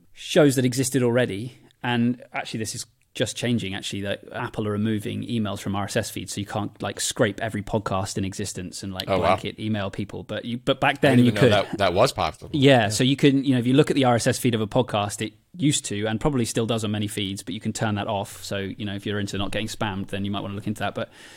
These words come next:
Speaker 1: yeah, the R S S feed contains the publisher's email address. And so you could kinda look at shows that you thought, "Hey, this represents the kind of client we wanna work with.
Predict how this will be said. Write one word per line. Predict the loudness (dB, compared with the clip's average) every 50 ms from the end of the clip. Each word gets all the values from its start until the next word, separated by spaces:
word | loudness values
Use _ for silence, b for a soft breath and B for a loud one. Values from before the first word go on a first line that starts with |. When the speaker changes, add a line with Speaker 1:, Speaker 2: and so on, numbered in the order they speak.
| B B B B B
Speaker 1:
yeah, | 0 0 0 0
the | 0 0 2 4
R | 4 4
S | 4 2
S | 0 -2
feed | -2 -4 -6 -4 0
contains | -2 -2 0 0 -2 0 0 -2 -2
the | -4 -6
publisher's | -6 -4 -4 -4 -2 -4 -4 -4 -6 -4
email | -4 -4 -2 -4 -4 -8
address. | -10 -12 -10 -8 -6
And | -6 -2
so | 2
you | 4 4 4
could | 4 2 2 2
kinda | 2 2 4 6 6
look | 6 6 4 2 -4 -6
at | -6 -6 -6 -6 -10 -6
shows | 0 4 6 6 6 4
that | 2 -2
you | -2 -2 -4
thought, | -2 0 0 2 2 0 0 -4 -8 b b b b b b
"Hey, | 2 4 4
this | 4 4 0 0 -8 _ -2
represents | 0 0 0 2 0 2 2 2 2 0 -2
the | -6
kind | -4 -4 -4 -4
of | -2
client | -2 -2 -2
we | -2 -4
wanna | -6 -6 -2
work | 2 2 2 2 2 0
with. | 2 2 4 2 2 0 -6